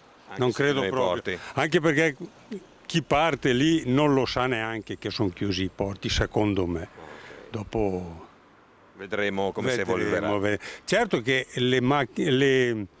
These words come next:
Speaker 2: le onlus de-, della Germania che prendono questi qua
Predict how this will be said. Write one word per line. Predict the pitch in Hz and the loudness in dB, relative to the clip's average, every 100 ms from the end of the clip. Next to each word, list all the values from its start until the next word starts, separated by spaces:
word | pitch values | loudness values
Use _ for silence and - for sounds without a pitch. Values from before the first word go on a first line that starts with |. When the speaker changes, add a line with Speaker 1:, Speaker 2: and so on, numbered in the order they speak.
| - - - | -20 -20 -12
Speaker 2:
le | - 127 | -2 2
onlus | 147 160 147 143 131 | 4 6 6 4 2
de-, | 107 127 120 117 | 2 2 2 0
della | 113 127 131 | 0 2 2
Germania | 135 131 127 143 127 117 92 | 2 4 2 2 2 0 -2
che | - 127 113 - - - - | -4 -4 -4 -6 -20 -8 0
prendono | 135 131 110 104 110 | 2 2 4 2 2
questi | - 127 117 - 143 | 2 0 -2 -4 -2
qua | - 113 143 | 2 2 2